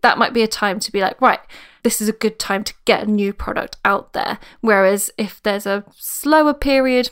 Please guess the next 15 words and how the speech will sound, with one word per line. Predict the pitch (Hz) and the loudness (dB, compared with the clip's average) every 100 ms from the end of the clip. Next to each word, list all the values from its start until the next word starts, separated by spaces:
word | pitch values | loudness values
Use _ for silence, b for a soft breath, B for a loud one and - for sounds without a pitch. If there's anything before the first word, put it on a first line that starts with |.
| - | 0
maybe | 240 233 | 2 4
that's | 254 - | 2 2
a | |
good | 233 | -2
time | 240 226 | 0 -2
to | 214 | -2
start | - - | -4 -6
developing | 233 226 370 359 269 - - | -8 0 4 4 0 -8 -10
something, | 202 - - - - 202 | -8 -8 -10 -6 -2 -2
but | 196 - | -2 -4
not | 202 - | -4 -6
maybe | 202 202 | -6 -6
bringing | 202 208 196 202 | -4 -2 -2 -4
it | 202 - | -6 0
out. | 247 196 - | 0 0 -6